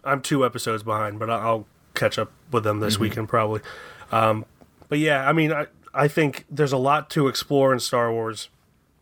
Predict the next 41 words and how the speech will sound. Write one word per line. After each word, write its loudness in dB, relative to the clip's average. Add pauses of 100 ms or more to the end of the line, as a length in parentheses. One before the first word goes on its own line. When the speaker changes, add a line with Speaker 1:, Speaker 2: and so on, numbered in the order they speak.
(140)
Speaker 1:
and 2
they 2
just -2
haven't -2
done -2
that. -8
Speaker 2:
Yeah, -4
it's -6
a 2
Speaker 1:
We've 4
been 6
Speaker 2:
whole 4
Speaker 1:
fighting 4
Speaker 2:
universe. 0 (340)
Speaker 1:
We've 0
literally 2
been 0
fighting 0
the 0
same 0
war 2
for -4
nine -2 (300)
movies. -2
Speaker 2:
Yeah, -20
forty, 2
Speaker 1:
Um, 2
Speaker 2:
forty-two 4
Speaker 1:
just 6
Speaker 2:
years 4
of 0
it. -2 (120)
<laughs> -8
Speaker 1:
Yeah, 0
just -8
different -2
sections -4 (160)
at -4
this -4
point. -8 (600)
Um, -2